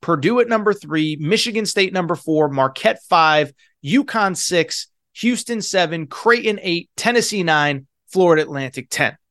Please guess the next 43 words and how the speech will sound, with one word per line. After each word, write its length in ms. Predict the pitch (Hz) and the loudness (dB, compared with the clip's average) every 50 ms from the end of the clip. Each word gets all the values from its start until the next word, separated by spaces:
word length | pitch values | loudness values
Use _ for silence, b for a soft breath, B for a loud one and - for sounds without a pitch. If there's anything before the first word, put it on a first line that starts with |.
| _ _ b b b b b - | _ _ b b b b b -2
We'll 100 | 170 160 | -2 2
give 180 | 143 220 226 | 2 2 2
you 60 | 233 | 2
some 240 | 208 - 233 202 196 - - | 2 2 0 -2 -2 -2 0
other 320 | 202 233 233 226 240 233 | 0 2 6 6 6 6
notables 600 | 226 214 220 214 226 226 214 196 226 226 226 226 - | 4 2 2 2 4 2 2 4 2 2 2 0 -6
from 340 | - - - 196 196 190 | -10 -4 -2 -2 -2 -2
throughout 380 | - - 180 175 185 185 185 185 | -4 -4 0 2 4 4 2 2
the 80 | 180 147 | -4 -4
top 240 | 190 185 180 180 | -2 -2 -2 -2
twenty-five. 500 | - - 202 190 185 - - 180 175 180 | -4 -4 -4 -4 -2 0 2 4 4 4
I'm 100 | 165 156 | 2 2
not 120 | 151 160 165 | 0 0 0
gonna 140 | 185 180 170 | 0 -2 -4
go 100 | 170 160 | -4 -4
through 200 | 160 170 170 170 | -2 0 0 2
everybody, 440 | 156 135 139 127 - 110 - - b b b b b b _ | 2 0 -2 -4 -6 -8 -10 -12 b b b b b b _
but 140 | - 160 139 | 0 0 0
Florida 560 | - - 180 196 202 220 226 226 226 214 202 - | 0 2 6 8 10 10 10 8 6 4 4 4
Atlantic 560 | 196 190 185 185 196 202 202 196 208 202 175 | 2 0 0 0 0 -2 -2 -2 -4 -4 -4
is 140 | 147 135 - | -6 -6 -2
ten, 220 | - 196 208 202 | 0 2 2 4
as 140 | 196 185 165 | 2 2 2
I 80 | 180 | 0
said. 420 | 165 - - 196 190 185 190 165 - _ _ _ _ _ | 0 0 2 2 4 4 2 0 -4 _ _ _ _ _
Gonzaga 1000 | 135 185 185 175 156 135 127 117 127 160 165 190 233 277 285 196 170 156 147 151 - - | -2 -2 0 0 -2 -6 -6 -2 0 0 2 2 2 2 0 0 0 0 0 0 0 2
all 200 | 190 180 196 208 | 2 4 4 4
the 80 | 208 208 | 2 2
way 160 | 208 196 185 | 2 2 2
down 240 | 185 185 190 185 185 | 2 0 0 0 -2
at 100 | 175 180 | -2 -4
number 300 | 175 180 170 160 156 151 | -4 -4 -2 0 0 0
eleven. 500 | 143 143 160 208 214 196 214 208 190 190 | 0 2 2 2 2 4 2 0 -2 -4
I 120 | - 147 | -6 -6
think 200 | - 208 214 - | -6 -8 -6 -2
they 120 | - 196 | 0 0
were 200 | 185 175 160 135 | 2 2 0 -2
preseason 600 | - - - 220 220 - - 214 208 170 156 180 | -4 -6 -4 -2 -2 -2 -2 -2 -2 -2 -2 -2
number 320 | 170 170 160 139 139 135 135 - | 0 -2 0 0 -2 -4 -4 -4
two 380 | - - 254 254 247 233 - - | -4 -2 0 2 2 0 0 0
a 80 | 185 | -2
year 260 | 170 165 175 185 185 | 0 2 2 2 2
ago. 440 | 185 147 165 175 175 170 170 170 170 | 2 2 4 4 4 4 4 2 -2